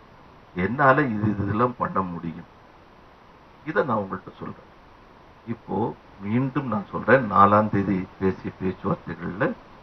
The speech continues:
கடைசியாக நான் சொல்-, கடைசியா உள்ள விஷயம்தான் நான் அது பண்றேன். தயவு செய்து கொஞ்சம் நீங்க கவனமா கேளுங்க. யாரையும் நான் கட்டாயப்படுத்தவில்லை,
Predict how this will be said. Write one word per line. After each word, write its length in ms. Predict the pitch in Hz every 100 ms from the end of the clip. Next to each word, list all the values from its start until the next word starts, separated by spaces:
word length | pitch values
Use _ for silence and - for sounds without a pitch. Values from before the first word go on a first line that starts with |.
| - -
கடைசியாக 640 | - 98 110 120 139 127 131
நான் 200 | 101 -
சொல்-, 240 | 98 - - - - - - - - - - - - - -
கடைசியா 420 | - 110 131 131 135
உள்ள 140 | 110
விஷயம்தான் 540 | 98 - 95 90 131 156 -
நான் 220 | - 98
அது 100 | 80
பண்றேன். 380 | - 90 165 - - - - - - - - -
தயவு 300 | 98 107 123
செய்து 280 | - 139 160 151 - -
கொஞ்சம் 500 | - - - 170 127
நீங்க 220 | 107 98 92
கவனமா 360 | 92 92 95
கேளுங்க. 360 | - 92 95 135 160 - -
யாரையும் 640 | 90 98 117 117 123 143 139 95
நான் 260 | 95 104 127
கட்டாயப்படுத்தவில்லை, 1700 | - 87 - 107 110 110 - - 87 - - - - 82 78 - 90